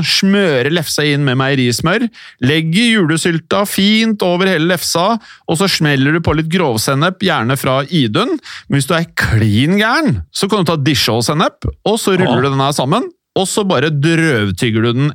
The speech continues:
Speaker 1: rett ned.
Speaker 2: Mm. Og hvis du synes det hørtes, eh, godt, men litt mangelfullt ut, så prøv, eh, enten litt sylteagurk eller litt finhakka rødløk.
Speaker 1: Ja.
Speaker 2: Gjerne begge deler til
Speaker 1: Ja.
Speaker 2: samme greie.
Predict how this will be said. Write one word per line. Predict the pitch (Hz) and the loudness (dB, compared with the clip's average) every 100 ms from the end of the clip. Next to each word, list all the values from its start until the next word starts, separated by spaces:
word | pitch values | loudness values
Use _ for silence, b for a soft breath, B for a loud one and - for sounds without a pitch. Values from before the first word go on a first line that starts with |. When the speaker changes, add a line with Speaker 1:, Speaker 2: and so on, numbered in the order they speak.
| - | -4
Speaker 1:
rett | 113 113 113 127 - 107 | 0 2 2 0 -2 -4
ned. | 98 _ _ _ b b b b - | -4 _ _ _ b b b b -2
Speaker 2:
Mm. | 139 101 - | 0 0 -4
Og | 131 147 151 160 | -2 0 0 0
hvis | 151 - | -2 -2
du | 170 170 | -2 0
synes | 160 - | -2 0
det | 147 | 0
hørtes, | 143 135 - - - | -2 -4 -6 -4 -2
eh, | 78 78 80 80 82 82 82 - - | 0 0 0 0 0 -2 -4 -8 -6
godt, | 156 196 - - | -4 -4 -6 -4
men | 175 180 | 0 0
litt | 185 214 - 190 | 0 0 0 0
mangelfullt | 151 151 143 156 214 | -2 0 -2 -2 -2
ut, | 254 | -2
så | - 190 190 190 185 | -2 -2 0 -2 -2
prøv, | 180 165 180 180 175 | -2 0 0 0 -2
eh, | 185 180 180 170 | 0 -2 -2 -4
enten | 135 - 135 | -4 -4 -4
litt | 139 | -2
sylteagurk | 156 107 110 135 147 | -4 -4 -4 -4 -4
eller | 120 120 123 | -4 -2 -2
litt | 107 | -4
finhakka | - 143 104 98 135 | -4 -4 -4 -4 -2
rødløk. | 127 110 104 156 - - | -2 -2 -2 -6 -10 -8
Speaker 1:
Ja. | - | -4
Speaker 2:
Gjerne | 196 170 135 147 | -2 -2 -2 -2
begge | 123 | 0
deler | 120 101 - - | 0 -2 -4 -4
til | 160 139 | -2 -2
Speaker 1:
Ja. | |
Speaker 2:
samme | 143 139 123 | 0 -2 -2
greie. | 110 | -2